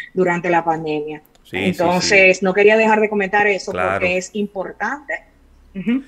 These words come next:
Speaker 2: Claro, mira, yo te voy a
Speaker 1: Viéndolo
Speaker 2: decir
Speaker 1: desde el
Speaker 2: algo,
Speaker 1: punto de
Speaker 2: y,
Speaker 1: vista de,
Speaker 2: y
Speaker 1: de
Speaker 2: me gustó
Speaker 1: publicidad local.
Speaker 2: mucho. Vamos a colocar este comercial en nuestras redes sociales, pero me gustó mucho que el comercial se enfoca más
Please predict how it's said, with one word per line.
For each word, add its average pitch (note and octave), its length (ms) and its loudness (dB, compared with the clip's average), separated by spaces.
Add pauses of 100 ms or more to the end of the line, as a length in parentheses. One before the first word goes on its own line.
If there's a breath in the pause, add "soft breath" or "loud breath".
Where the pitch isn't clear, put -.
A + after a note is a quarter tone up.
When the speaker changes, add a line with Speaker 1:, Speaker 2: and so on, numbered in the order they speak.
(180 loud breath)
Speaker 2:
Claro, D3+ 360 4
mira, E3 300 0
yo G#3 140 6
te G#3 100 6
voy G#3 160 6
a - 20 6
Speaker 1:
Viéndolo - 20 6
Speaker 2:
decir G3+ 160 2
Speaker 1:
desde F3+ 120 2
el C#3+ 60 6
Speaker 2:
algo, B2 240 4
Speaker 1:
punto G3+ 160 2
de G3 60 2
Speaker 2:
y, - 20 0
Speaker 1:
vista F#3+ 340 -4
de, F3 340 -4
Speaker 2:
y E3 80 -4
Speaker 1:
de F3 60 -2
Speaker 2:
me F3 100 2
gustó E3+ 300 2
Speaker 1:
publicidad F3 160 2
local. F3 140 2
Speaker 2:
mucho. B2 600 -2 (340)
Vamos D#3 280 0
a F3+ 40 -6
colocar F3 400 0
este E3+ 180 -2
comercial C#3 600 -2
en A2 100 -6
nuestras A2 240 -8
redes B2+ 220 0
sociales, F#2 480 -4
pero B2 180 0
me C3 80 -2
gustó C#3+ 280 -2
mucho B2 580 -6 (960 soft breath)
que D3+ 340 0
el D3 160 -2
comercial D#3+ 540 0
se G3+ 120 -4
enfoca G3+ 440 -2
más C3 520 -2